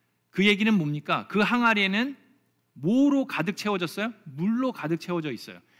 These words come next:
다른 것, 다른 어떤 것도 들어가 있지 않습니다. 거기에 뭐 남은 포도주 한두 잔을 거기다 부은 게 아니에요. 부을 수 있는 자리도 없어요. 왜요? 물로 가득 채워졌기 때문입니다. 우리의,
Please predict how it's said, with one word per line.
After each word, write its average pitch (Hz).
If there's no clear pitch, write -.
다른 226
것, 226
다른 226
어떤 233
것도 226
들어가 185
있지 170
않습니다. 120
거기에 190
뭐 196
남은 160
포도주 240
한두 240
잔을 202
거기다 170
부은 175
게 185
아니에요. 123
부을 220
수 220
있는 220
자리도 180
없어요. 135
왜요? 160
물로 190
가득 160
채워졌기 185
때문입니다. 147
우리의, 233